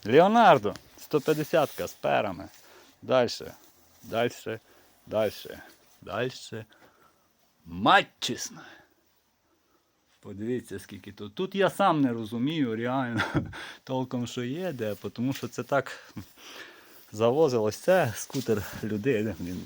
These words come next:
в процесі ніби, як вважається, сюди пару рублів вложилось, не знаю, ну, блін, там є свої нюанси. Yamaha,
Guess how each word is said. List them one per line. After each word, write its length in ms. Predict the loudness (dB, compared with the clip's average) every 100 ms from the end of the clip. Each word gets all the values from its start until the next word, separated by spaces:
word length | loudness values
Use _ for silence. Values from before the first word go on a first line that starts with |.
| -16
в 60 | -20
процесі 640 | -2 -2 2 2 2 0 -6
ніби, 300 | -6 -4 -6
як 180 | -6
вважається, 520 | -8 -4 -2 -4 -8 -14
сюди 200 | -8 -6
пару 280 | -4 -4
рублів 320 | -4 -4 -4 -2
вложилось, 640 | -4 -2 -2 -2 -4 -6
не 140 | -8
знаю, 220 | -6 -6 -6
ну, 200 | -8 -10 -14 -16
блін, 280 | -8 -8 -8
там 180 | -12 -16 -20 -20 -20 -20 -16
є 160 | -14
свої 500 | -12 -4 0 2 0
нюанси. 560 | -4 -4 -4 -6 -8 -8
Yamaha, 920 | -4 -2 -2 -2 -4 -6 -2 0